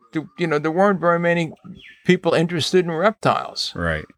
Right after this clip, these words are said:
Speaker 1: And there wasn't that many good books, you
Speaker 2: But
Speaker 1: know.
Speaker 2: there were more than he thought, I think.
Speaker 1: Yeah.
Speaker 2: Yeah. And they, and they didn't,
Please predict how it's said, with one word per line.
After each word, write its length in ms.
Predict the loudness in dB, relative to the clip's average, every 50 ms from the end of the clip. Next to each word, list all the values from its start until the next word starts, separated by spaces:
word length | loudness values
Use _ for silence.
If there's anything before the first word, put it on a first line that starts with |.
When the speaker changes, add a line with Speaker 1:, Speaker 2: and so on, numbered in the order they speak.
| _ _ _ _ _ _
Speaker 1:
And 140 | -6 -2 0
there 80 | 2 2
wasn't 320 | 4 2 2 2 2 2 2
that 180 | 2 2 2 0
many 180 | 0 0 0
good 300 | 0 2 0 0 0 0 -2
books, 480 | 0 0 0 0 -4 -8 -8 -8 -12 -8
you 80 | -4 -2
Speaker 2:
But 60 | 0
Speaker 1:
know. 40 | 2
Speaker 2:
there 120 | 4 4 6
were 140 | 6 4 4
more 220 | 4 4 4 4
than 140 | 4 4 4
he 120 | 4 4 2
thought, 360 | 2 2 2 4 4 2 2
I 120 | 0 -2
think. 420 | -4 -6 -10 -10 -10 -12 -18 -20 _ -10
Speaker 1:
Yeah. 480 | -6 -4 -4 -2 -2 -2 -2 -4 -6
Speaker 2:
Yeah. 340 | -6 -6 -6 -6 -6 -8 -10 -10
And 160 | -6 -2 2 4
they, 180 | 4 4 4 2
and 160 | 2 2 2
they 140 | 2 2 4
didn't, 380 | 4 2 2 2 -2 -8 -10